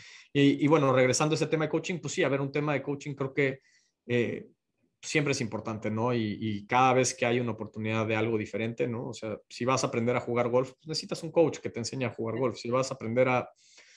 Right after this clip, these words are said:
Speaker 1: hablar en público, pues, pues no sé si un coach, pero por lo menos unos cursos. Entonces, soy, soy su-, súper fan de esto y, y me encanta, a ver, me encanta leer y estoy leyendo y estoy escuchando audiolibros todo el tiempo y, y, y educándome todo el tiempo y preparándome para lo que estoy
Speaker 2: Ujú.
Speaker 1: haciendo.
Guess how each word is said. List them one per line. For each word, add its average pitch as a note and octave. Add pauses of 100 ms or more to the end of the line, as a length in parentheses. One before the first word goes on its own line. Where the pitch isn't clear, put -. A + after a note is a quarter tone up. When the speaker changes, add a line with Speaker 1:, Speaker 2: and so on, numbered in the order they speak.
(480)
Speaker 1:
hablar D#3
en D3
público, D#3+
pues, -
pues A#2+
no D3+
sé F3
si D#3+
un C#3+
coach, F3+
pero A#2
por A#2+
lo A#2+
menos C3+
unos C3+
cursos. D#3
Entonces, E3+
soy, E3+
soy F3+
su-, -
súper D3+
fan C#3+
de C#3+
esto C#3
y, B2
y A#2
me A2
encanta, A2+ (220)
a B2
ver, A#2+
me A#2+
encanta C#3
leer B2+
y G2+
estoy A#2+
leyendo B2+
y A#2
estoy A2
escuchando A#2+
audiolibros A2+
todo A#2+
el A2+
tiempo C#3
y, A#2+
y, G2+
y A2
educándome A2+
todo C3+
el A#2+
tiempo C#3+
y A#2
preparándome A2+
para A2
lo G#2+
que -
estoy A#2+
Speaker 2:
Ujú. -
Speaker 1:
haciendo. A#2